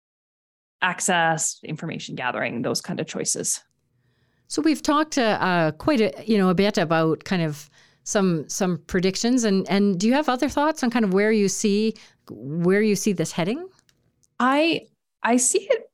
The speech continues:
Speaker 1: probably maybe being a bit more integrated into some of the, the courses there. Um, some colleagues have done, like, had the, had the tool write a paper for them and then had the students evaluate it. So made the students the marker of,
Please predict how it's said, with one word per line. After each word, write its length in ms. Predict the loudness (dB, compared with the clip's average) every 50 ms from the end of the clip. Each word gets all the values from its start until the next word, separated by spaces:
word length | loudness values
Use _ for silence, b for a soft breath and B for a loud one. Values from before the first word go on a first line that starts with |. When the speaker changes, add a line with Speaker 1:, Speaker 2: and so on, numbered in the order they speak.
| _ _ _
Speaker 1:
probably 880 | -2 -2 0 0 2 2 0 0 2 2 2 2 2 2 0 0 -2 0
maybe 460 | 2 4 4 4 2 2 2 2 0
being 260 | 2 0 0 0 0
a 40 | -2
bit 260 | 0 0 -2 -2 -2
more 400 | -4 -6 -4 -2 -2 -2 -2 -4 -8 _ _ _ _ _ _ _ _ _ _ _ 0
integrated 640 | 2 2 4 2 2 2 4 4 6 6 4 4 4
into 200 | 2 2 0 0
some 340 | 0 0 2 2 2 2 0
of 60 | 0
the, 320 | 0 2 2 2 0 -2 -2 -4
the 100 | -4 -4
courses 560 | -4 -2 -2 -2 -2 -2 -2 -2 -2 0 0
there. 400 | 2 2 2 2 0 0 0 0
Um, 360 | 0 0 0 -2 -2 -4 -6
some 320 | -4 -2 0 2 2 2
colleagues 500 | 0 0 0 0 2 2 0 -2 -2 -6
have 280 | -2 0 0 0 0 0
done, 380 | 0 0 0 2 0 -2 -4 -6 _ _ _ _ _ _ _ _ _ _ _ _ _ -4
like, 140 | -4 -2
had 280 | 0 0 0 0 0 -2 -4 -2
the, 320 | 0 0 0 0 -2 -6 -8 _ _ b b b
had 360 | -2 0 0 0 0 -2 -2
the 140 | -2 -2 -2
tool 400 | -2 2 4 6 6 6 4 4
write 240 | 2 2 2 2
a 60 | 0 0
paper 340 | -2 -4 -6 -4 -4 -6
for 180 | -6 -4 -4 -2
them 220 | 0 0 2 2
and 80 | 2 2
then 100 | 2 2
had 220 | 2 2 0 2
the 60 | 2 0
students 400 | 0 2 2 4 4 4 2 2
evaluate 560 | 0 2 2 0 2 0 0 0 0 0 -2
it. 160 | -4 -6 -4
So 200 | -2 0 0 0
made 220 | 2 2 0 2
the 80 | 2 0
students 460 | 0 2 2 2 4 4 2 0 2
the 80 | 0 2
marker 440 | 2 2 2 0 0 -2 0 0 0
of, 220 | 0 -2 -4 -10